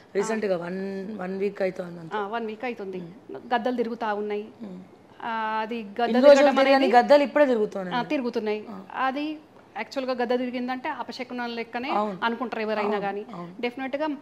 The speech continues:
Speaker 2: మనకంటే హండ్రెడ్ టైమ్స్ ఎక్కువ ఆలోచిస్తారు దాని గురించి కేసీఆర్ గారు.
Speaker 1: అవును.
Speaker 2: డెఫినెట్‌గా జ్యోతిష్కుని అడుగుతారు, "మరి ఎదుగు తిరుగుతున్నట్టు దేనికోసం, ఏం చేయాలి?" అని అంటే ఆ
Speaker 1: అవును.
Speaker 2: జ్యోతిష్కుడు చెప్పిన దాన్ని బట్టి ఆయన స్టెప్ ఉంటది.
Speaker 1: మ్మ్.
Speaker 2: ఆ గద్దలు మరి ఇది వరకు ఇక్కడ మాకు మేము ఉంటుంటాం కదా,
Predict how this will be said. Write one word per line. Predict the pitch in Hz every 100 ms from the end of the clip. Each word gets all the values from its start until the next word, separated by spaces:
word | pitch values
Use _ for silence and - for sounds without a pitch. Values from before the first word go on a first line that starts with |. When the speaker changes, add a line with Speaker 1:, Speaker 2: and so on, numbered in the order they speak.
| -
Speaker 2:
మనకంటే | 208 226 254 262
హండ్రెడ్ | 294 254 233
టైమ్స్ | 240 254 277
ఎక్కువ | 262 247
ఆలోచిస్తారు | 240 220 220 - 190
దాని | 202
గురించి | 202 202 202
కేసీఆర్ | - 214 226 202
గారు. | 196 190 202 -
Speaker 1:
అవును. | 214 190 180
Speaker 2:
డెఫినెట్‌గా | 262 277 269 302
జ్యోతిష్కుని | 247 247 247 - 240
అడుగుతారు, | 214 208 214
"మరి | 208 202 202
ఎదుగు | 220
తిరుగుతున్నట్టు | 220 233 226 220 220
దేనికోసం, | 226 220 220 226 226 240 - - 220
ఏం | 254 233
చేయాలి?" | 233 226 214 220
అని | 220
అంటే | 220
ఆ | 311 - 226
Speaker 1:
అవును. | 208
Speaker 2:
జ్యోతిష్కుడు | 202 220 269 - 262 226
చెప్పిన | 220 262
దాన్ని | 254 254 247
బట్టి | 254 415 359
ఆయన | 240 233
స్టెప్ | 226 - 220 240
ఉంటది. | 208 185 185 - - -
Speaker 1:
మ్మ్. | 185
Speaker 2:
ఆ | 254 262
గద్దలు | 247 247 269 285
మరి | 269 269
ఇది | 240
వరకు | 247 262 262 262
ఇక్కడ | 254 247 247 240
మాకు | 233 226 240 233 220 208 202 190
మేము | 196 208
ఉంటుంటాం | 208 262 233 254 233
కదా, | 226 254